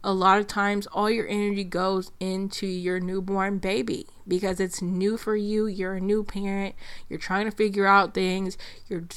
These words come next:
sleepless nights. You're trying to figure out what works. And I was not taking care of myself. My hair was matted to the point because I, I kid you guys not, it was, I think I went,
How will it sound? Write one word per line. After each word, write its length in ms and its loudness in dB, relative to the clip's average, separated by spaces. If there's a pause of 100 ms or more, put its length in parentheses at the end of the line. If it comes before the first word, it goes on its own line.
(120)
sleepless 560 0
nights. 440 2
You're 80 -6
trying 240 2
to 80 0
figure 260 2
out 220 6
what 160 2
works. 500 4
And 100 0
I 120 6
was 260 2
not 320 4
taking 380 -2
care 240 -2
of 60 -4
myself. 540 -4 (1160)
My 220 6
hair 340 2
was 220 -6
matted 840 2 (540)
to 100 -2
the 80 2
point 460 -2
because 340 -6
I, 480 6 (640)
I 80 4
kid 360 2
you 140 4
guys 320 10
not, 380 6
it 120 2
was, 200 -6
I 140 8
think 240 0
I 100 12
went, 440 2